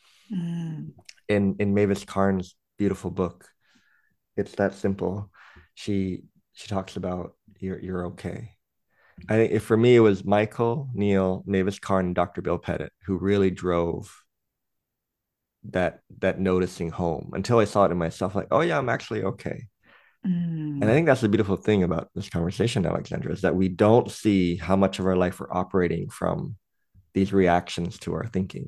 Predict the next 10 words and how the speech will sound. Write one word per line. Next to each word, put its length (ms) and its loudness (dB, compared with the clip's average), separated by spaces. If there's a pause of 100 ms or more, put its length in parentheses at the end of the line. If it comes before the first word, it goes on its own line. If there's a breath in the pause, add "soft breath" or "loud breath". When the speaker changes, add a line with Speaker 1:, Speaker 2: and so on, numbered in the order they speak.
(120)
Speaker 2:
to 100 -2
our 100 -2
thoughts. 640 -2 (1700)
Like, 240 -6
given 240 4
that 140 2
I'm 140 4
not 300 0
good 140 2
enough, 320 -4